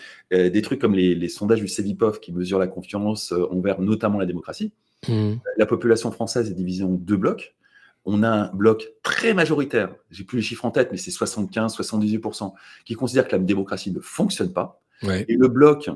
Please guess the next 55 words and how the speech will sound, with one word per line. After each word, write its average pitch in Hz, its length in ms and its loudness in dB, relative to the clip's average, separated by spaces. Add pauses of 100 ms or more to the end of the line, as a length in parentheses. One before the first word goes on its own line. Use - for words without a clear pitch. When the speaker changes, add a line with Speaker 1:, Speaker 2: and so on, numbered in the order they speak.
Speaker 1:
qui - 120 -14
considère 117 480 0
que 95 100 -4
si, - 160 -12
si, 180 160 -8
tout 156 100 -10
va 180 120 2
bien, 185 240 -2 (280)
c'est - 140 -2
ceux - 140 -4
qui 196 100 -4
votent 135 200 -2
Macron. 113 360 -4 (260)
Speaker 2:
C'est - 120 0
ça, 110 140 2
Speaker 1:
Donc, 92 140 0
Speaker 2:
c'est 95 100 -8
les 98 280 -6
Speaker 1:
qui 127 60 2
ont 131 80 6
une 135 80 8
Speaker 2:
vingt-cinq 110 300 4
pour - 80 0
cent. 147 200 0
Speaker 1:
définition - 40 2
de 120 60 6
la 117 120 6
démocratie 113 580 0
qui 156 200 -2
est, 190 80 6
c'est 160 180 -2
démocratique 156 520 -2
quand 170 100 -6
c'est - 140 -2
mes 165 220 0
idées 160 180 0
qui 156 100 -12
sont 143 120 -4
au 120 40 -4
pouvoir. 107 440 -2
Mais 110 60 -2
si 156 100 -4
c'est 170 140 0
pas 180 100 6
mes 180 160 2
idées 180 200 2
qui 180 60 -8
sont 151 120 -4
au 139 40 -4
pouvoir, 190 240 -2
c'est 147 140 -4
pas 180 100 0
démocratique. 170 460 -4
Speaker 2:
<laughs> - 540 -8
Speaker 1:
Donc, 117 100 2